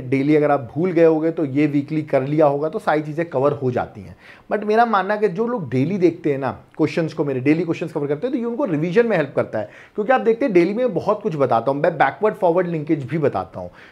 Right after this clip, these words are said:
तो डेली क्वेश्चंस करते हो तो वहाँ पर आपको और भी चीज़ सीखने को मिलती है, और फिर यहाँ पर आकर वीकली कर लो तो रिवीजन हो जाता है आपका। इसलिए मैं कहता हूँ दिन में एटलीस्ट आपको आधा घंटा अपना देना चाहिए करंट अफेयर्स के लिए, जिससे आपकी चीज़ अपडेट हो जाए।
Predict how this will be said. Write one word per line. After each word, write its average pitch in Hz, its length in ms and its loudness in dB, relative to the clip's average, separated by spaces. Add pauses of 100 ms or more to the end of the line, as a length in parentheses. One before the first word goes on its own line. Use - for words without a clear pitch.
(100)
तो 190 60 2
डेली 214 280 4
क्वेश्चंस 226 380 -2
करते 208 280 0
हो 214 80 8 (320)
तो 185 60 -4
वहाँ 175 180 4
पर 190 100 0
आपको 190 220 0
और 160 80 2
भी 175 80 -4
चीज़ 175 200 -8
सीखने 147 280 -4
को 139 80 0
मिलती 113 260 -4
है, 131 40 2
और 135 80 -2
फिर 196 140 4
यहाँ 165 260 2
पर 208 120 2
आकर 196 280 0
वीकली 147 360 -4
कर 233 120 4
लो 190 240 2 (240)
तो 320 60 0
रिवीजन 226 460 4
हो 139 100 2
जाता 110 260 -2
है 90 60 -4
आपका। - 260 -12 (120)
इसलिए 220 220 -2
मैं 208 140 0
कहता 156 200 0
हूँ 208 120 -2 (340)
दिन 170 260 4
में 226 280 -2
एटलीस्ट 160 400 -4
आपको 165 240 -2 (140)
आधा 131 240 2
घंटा 180 280 0
अपना 147 220 -4
देना 113 260 -4
चाहिए 131 280 -6
करंट 123 240 -4
अफेयर्स 151 320 0
के - 100 -2
लिए, 170 180 2
जिससे - 480 -4
आपकी - 260 2
चीज़ 220 280 -8 (240)
अपडेट 143 340 2
हो 104 80 -8
जाए। 90 180 -12